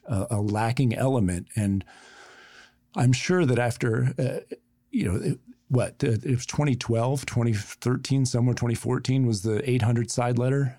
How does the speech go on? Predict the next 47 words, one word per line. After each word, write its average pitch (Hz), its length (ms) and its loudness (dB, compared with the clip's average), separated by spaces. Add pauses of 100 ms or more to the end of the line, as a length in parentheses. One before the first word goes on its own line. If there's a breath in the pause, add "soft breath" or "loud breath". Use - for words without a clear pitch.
(120)
And 110 180 2
so 143 220 2
it's 127 100 -4
been, 135 380 2 (420 loud breath)
it's, - 300 -2
it's 180 200 -4
ancient 180 340 2
history 147 280 2
to 101 60 0
those 95 200 -2
guys. 90 220 -4
They 104 80 0
weren't 131 220 2
on 131 80 0
the 123 40 0
property. 127 380 0
They 120 140 2
weren't, 131 320 0 (280)
uh, 135 380 -2
on 127 160 2
the 127 60 2
property 135 320 -2
for - 100 -4
five 135 300 0
years 127 180 0
after 90 240 -4
it 82 80 -6
happened. 82 380 -6
So 123 320 0 (640 loud breath)
I 127 120 2
think 147 260 4
that 139 280 -2
for 131 140 2
them, 175 460 4 (340 loud breath)
uh, 117 140 2
having 143 300 2
a 110 60 0
different 135 420 0
voice 120 340 0
and 120 100 2
a - 20 0
different 117 300 0
perspective 120 520 0
in 120 140 4
comm 123 420 0
from 95 200 0
Dave, 104 360 0